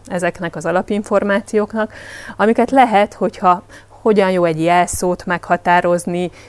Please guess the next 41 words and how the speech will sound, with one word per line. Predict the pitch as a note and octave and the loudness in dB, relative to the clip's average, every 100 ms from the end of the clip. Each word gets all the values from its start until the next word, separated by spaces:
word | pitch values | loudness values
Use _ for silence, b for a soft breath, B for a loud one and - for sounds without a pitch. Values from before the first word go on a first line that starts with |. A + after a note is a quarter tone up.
| - | -6
tényleg | - B3+ G#3+ G3+ | 2 4 4 2
kell-e, | - F#3 F#3 | 2 4 4
hogy | F#3 F3 | 2 0
több | - F3+ | -2 -4
karakter | - F3+ F3+ - F3+ | -2 -2 -2 -2 0
legyen, | F3 E3+ F3 F3 - - | 0 2 0 -2 -6 0
túl | G#3 A3 | 2 2
tudunk-e | G#3 G3+ F#3+ F#3+ | 2 0 2 0
lépni | F#3 - F3+ | 0 -2 0
abból | F3 F3 F#3 | 0 2 2
a | F3+ F3 | 4 2
rossz | - G3 - | 0 -2 -4
szokásunkból, | F#3+ F#3 F#3+ - F3+ E3+ E3 | -2 0 -2 -4 -4 -2 -2
hogy | |
mindenhol | E3 F#3 F#3 F#3 F3+ F3 | 0 0 2 2 2 -2
ugyanazt | F3 F3 - F3 | -2 -4 -6 -4
az | E3+ | -2
egy | E3+ | 0
jelszót | F3 E3+ F3 E3+ E3 | 2 0 0 -4 -2
adjuk | E3+ E3 E3+ - | -2 -2 -6 -4
meg, | E3 D#3+ | -4 -2
és | D#3 | -4
hogyan | - E3+ F3 | -4 -2 0
lehet | E3+ E3+ | -2 -2
egy | E3 E3 | -2 0
apró | E3 - E3 | -2 -2 -2
ötlettel | E3+ - E3+ - E3 | 0 -2 -4 -4 -6
segíteni, | - E3+ E3+ D#3+ D#3 D#3+ | -4 -6 -6 -8 -8 -6
hogy | D#3+ D#3+ | -4 -6
már | E3 D#3+ | -6 -4
ne | E3+ | -2
jelszavunk, | E3 E3 - D#3 D#3+ D#3 | -2 -2 -6 -8 -8 -10
hanem | D3 C3 | -14 -14
jelmondatunk | C#3+ E3 E3+ E3+ E3+ E3 - E3 G3 | -6 -2 -2 -2 -2 -4 -4 -6 -6
legyen, | F#3 E3 | -4 -4
és | D#3+ - | -6 -10
azt | D3+ - | -12 -8
mégis | E3 E3+ - | -6 -6 -6
meg | E3+ - | -8 -8
tudjuk | F3+ E3 D#3+ | -8 -8 -8
jegyezni. | E3+ E3 E3+ E3+ | -6 -4 -4 -6